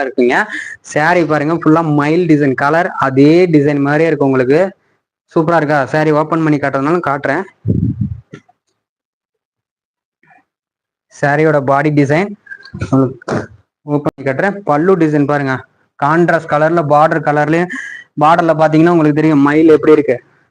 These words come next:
அதே மாதிரியே உங்களுக்கு வரும். பாருங்க, மயில் ரவுண்டா ஒரு டி-, பார்டர்ல மயில் டிசைன் எப்படி கொடுத்துருக்காங்கன்னு பாருங்க. தெரியுதுங்களா? லைவ்ல தெரியுதுங்களா? பாருங்க, சூப்பரா இருக்கு. கீழேயும் அதே பார்டர், எல்லாமே உங்களுக்கு அதே கலர்ல வந்துரும்.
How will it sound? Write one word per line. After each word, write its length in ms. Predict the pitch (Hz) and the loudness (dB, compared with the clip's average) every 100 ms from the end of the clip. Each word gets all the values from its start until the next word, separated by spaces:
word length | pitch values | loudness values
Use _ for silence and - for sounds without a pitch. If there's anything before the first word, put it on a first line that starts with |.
| _ 143 | _ -4
அதே 160 | 143 165 175 | 0 0 0
மாதிரியே 200 | 160 160 | 0 0
உங்களுக்கு 260 | 160 143 139 | -2 0 0
வரும். 200 | 143 196 196 - - _ _ - - 139 | 0 -2 -6 -20 -20 _ _ -20 -10 -2
பாருங்க, 260 | 139 139 170 190 175 | -2 0 -2 -4 -2
மயில் 260 | 139 151 160 147 - - - 143 | 0 2 2 0 -2 -14 -8 -4
ரவுண்டா 320 | 143 151 151 160 | 0 0 0 0
ஒரு 100 | 143 135 131 131 | 0 0 -2 -2
டி-, 100 | 139 135 127 - - | -2 -2 -6 -6 0
பார்டர்ல 420 | 147 156 165 147 202 - - 147 | 4 4 4 2 0 -2 -4 0
மயில் 220 | 147 165 170 | 2 2 0
டிசைன் 220 | 151 147 139 | 0 0 0
எப்படி 180 | 151 143 | 0 2
கொடுத்துருக்காங்கன்னு 500 | 147 143 147 143 131 | 0 0 -2 -4 -4
பாருங்க. 200 | 131 127 127 _ _ _ _ _ _ | -4 -4 -8 _ _ _ _ _ _
தெரியுதுங்களா? 400 | 160 156 143 139 123 127 | 2 2 2 -2 -2 0
லைவ்ல 240 | 143 156 151 | 2 2 2
தெரியுதுங்களா? 380 | 151 147 139 139 131 - | 2 2 0 -4 -4 -4
பாருங்க, 260 | 131 135 160 151 _ _ _ _ _ | -2 -2 -4 -6 _ _ _ _ _
சூப்பரா 240 | 156 151 139 | 0 2 -2
இருக்கு. 200 | 110 185 202 - - _ | 0 -2 -2 -16 -18 _
கீழேயும் 420 | 185 214 208 226 196 | 0 2 4 4 4
அதே 160 | 175 185 151 | 4 6 4
பார்டர், 280 | 143 180 202 _ - 139 | 4 2 -2 _ -2 2
எல்லாமே 320 | 156 170 196 | 2 2 0
உங்களுக்கு 220 | 170 143 143 | 0 0 -2
அதே 100 | 165 | -2
கலர்ல 280 | 147 147 143 | -2 0 -2
வந்துரும். 300 | 131 131 196 | -2 -2 -2